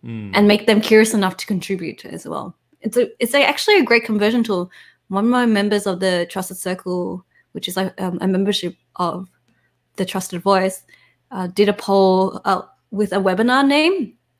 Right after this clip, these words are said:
Speaker 2: Say, "Hey, I'm running a webinar. Which topics are you super interested in?" And he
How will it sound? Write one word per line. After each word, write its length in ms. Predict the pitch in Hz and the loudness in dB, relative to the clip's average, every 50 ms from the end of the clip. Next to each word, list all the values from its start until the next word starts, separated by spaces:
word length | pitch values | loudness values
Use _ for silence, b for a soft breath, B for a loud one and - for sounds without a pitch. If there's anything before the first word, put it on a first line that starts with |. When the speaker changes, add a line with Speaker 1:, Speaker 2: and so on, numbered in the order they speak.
| _ _ _ _ _ _ - | _ _ _ _ _ _ -8
Speaker 2:
Say, 180 | - 226 226 | -2 0 0
"Hey, 160 | 226 226 254 247 | 2 2 2 4
I'm 220 | 254 254 247 240 | 4 4 4 4
running 220 | 240 247 247 262 254 | 4 4 4 4 2
a 60 | 240 | 2
webinar. 580 | 214 202 208 226 220 214 180 175 170 165 - 180 | 2 0 0 -2 -2 -2 -2 -2 -2 -4 -4 -8
Which 260 | 208 - - - - | -8 -8 -8 -10 -10
topics 320 | - 214 - - 196 196 | -10 -10 -8 -8 -8 -6
are 80 | 196 185 | -6 -6
you 160 | 180 180 185 | -4 -4 -6
super 220 | 185 - 185 - | -6 -8 -8 -8
interested 380 | 175 190 190 - 202 - 185 175 175 | -6 -6 -6 -8 -10 -12 -12 -10 -10
in?" 220 | 139 135 - - B B B B B B B B B - | -10 -10 -10 -12 B B B B B B B B B -6
And 100 | 190 190 | -4 -2
he 80 | 202 | -2